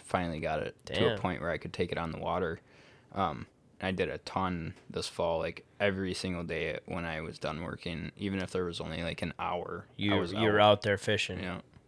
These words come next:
Speaker 2: Is that, like, do you do that around here, or have you done, like, big fishing trips, like, out, you know, west, north? Like, where, what do you
Speaker 1: So
Speaker 2: usually
Speaker 1: I've,
Speaker 2: do?
Speaker 1: I've gone to northern Minnesota a lot.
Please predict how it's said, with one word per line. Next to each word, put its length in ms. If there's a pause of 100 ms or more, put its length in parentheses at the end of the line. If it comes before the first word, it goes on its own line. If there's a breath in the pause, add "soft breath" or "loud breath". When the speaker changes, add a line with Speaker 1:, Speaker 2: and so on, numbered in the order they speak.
(340)
Speaker 2:
Is 100
that, 240
like, 300
do 80
you 80
do 120
that 160
around 260
here, 300
or 40
have 120
you 160
done, 220
like, 240 (720 soft breath)
big 240
fishing 360
trips, 360
like, 240
out, 320 (600)
you 100
know, 140
west, 600 (320)
north? 480 (120)
Like, 160
where, 300
what 140
do 60
you 40
Speaker 1:
So 220
Speaker 2:
usually 220
Speaker 1:
I've, 100
Speaker 2:
do? 280 (220)
Speaker 1:
I've 220
gone 600
to 200
northern 400
Minnesota 640
a 60
lot. 440